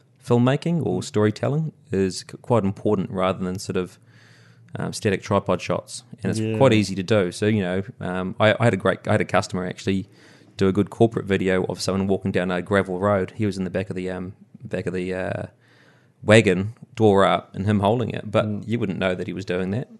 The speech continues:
Speaker 1: It just, it looked
Speaker 2: Yep.
Speaker 1: amazing.
Speaker 2: I, I, I've had one for over a year now, and, and I use it with the G H four, and it's just fantastic. Um, I've used it in, you know, going across farms, uh, in a four-wheel drive and, and filming the driver, and, and you wouldn't,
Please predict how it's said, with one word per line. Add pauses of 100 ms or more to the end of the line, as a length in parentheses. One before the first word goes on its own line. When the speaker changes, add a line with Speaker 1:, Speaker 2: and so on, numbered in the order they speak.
(140)
Speaker 1:
It
just,
it
looked
Speaker 2:
Yep.
Speaker 1:
amazing. (140)
Speaker 2:
I,
I,
I've
had
one
for
over
a
year
now,
and,
and
I
use
it
with
the
G
H
four, (560)
and
it's
just
fantastic. (120)
Um,
I've
used
it
in,
you
know,
going
across
farms,
uh, (100)
in
a
four-wheel
drive
and,
and
filming
the
driver,
and, (140)
and (400)
you
wouldn't,